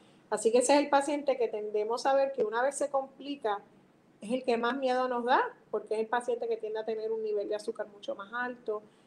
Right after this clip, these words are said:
que cuando tú le preguntas, pues quizás se está tomando los mismos medicamentos que él ha conseguido por muchos años. Es más resistente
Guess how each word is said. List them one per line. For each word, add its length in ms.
que 260
cuando 260
tú 120
le 100
preguntas, 600
pues 140
quizás 280
se 80
está 160
tomando 300
los 120
mismos 200
medicamentos 540
que 100
él 60
ha 80
conseguido 440
por 160
muchos 320
años. 360
Es 120
más 180
resistente 1040